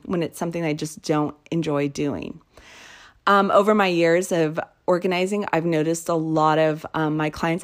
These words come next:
actually hire personal assistants. And it's not even, you know, the super wealthy celebrity professional athlete clients. Like, I know a lot of stay-at-home moms or, um,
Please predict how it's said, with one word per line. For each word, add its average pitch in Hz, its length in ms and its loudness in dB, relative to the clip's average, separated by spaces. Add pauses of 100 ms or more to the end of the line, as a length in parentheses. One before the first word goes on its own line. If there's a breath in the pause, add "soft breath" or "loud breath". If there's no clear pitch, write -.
actually 185 360 -4
hire 156 260 -2
personal 156 460 -6
assistants. - 680 -6
And 226 160 4
it's 240 220 0
not 320 260 2
even, 214 360 0
you 208 140 -2
know, 165 180 0
the 156 340 0 (360 loud breath)
super 220 280 -2
wealthy 180 460 0
celebrity 156 1080 -2
professional 165 480 -6
athlete 202 360 -4
clients. 143 480 -6
Like, 165 240 -2
I 180 180 2
know 175 340 0
a 170 60 -4
lot 160 180 0
of 160 300 -4
stay-at-home 175 560 -4
moms 196 560 -4 (480 loud breath)
or, 165 520 4
um, 156 500 0